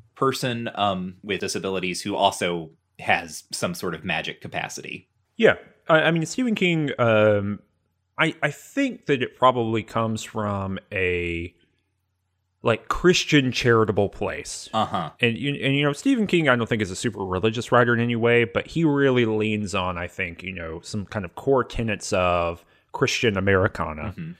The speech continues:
Speaker 2: And one of them is, you know, about, like, the power of, quote unquote, the least of us, right? So those who are the most marginalized in society,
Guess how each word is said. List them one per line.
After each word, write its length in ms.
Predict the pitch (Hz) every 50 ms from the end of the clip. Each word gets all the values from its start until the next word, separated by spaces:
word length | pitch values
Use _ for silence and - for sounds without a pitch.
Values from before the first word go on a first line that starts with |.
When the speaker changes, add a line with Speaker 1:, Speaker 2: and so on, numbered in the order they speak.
| _ _ _ _ _ _ _ _
Speaker 2:
And 440 | 131 135 139 139 139 143 143 143 143
one 180 | 175 247 311
of 140 | 339 277 214
them 240 | 208 220 214 202 196
is, 180 | 190 175 170 -
you 160 | 156 156 156
know, 180 | 151 147 147 127
about, 360 | 120 120 113 117 123 139 -
like, 180 | 135 139 - -
the 120 | 135 131 143
power 500 | - - - 123 131 135 135 135 127 123
of, 140 | 120 113 -
quote 200 | - 127 120 123
unquote, 320 | 117 120 120 117 - 104
the 60 | 113 101
least 320 | 95 95 90 - - -
of 100 | - -
us, 260 | - - - - -
right? 320 | - 98 101 101 98 - -
So 120 | - 113
those 240 | 104 139 170 160 -
who 100 | - 143
are 100 | 123 113
the 80 | 113
most 440 | 110 117 127 143 151 156 139 - -
marginalized 960 | 131 117 113 113 110 113 107 - 113 104 95 95 92 92 90 92 87 - -
in 80 | 104 92
society, 880 | - - 104 - - 104 90 85 80 78 80 85 90 - - - -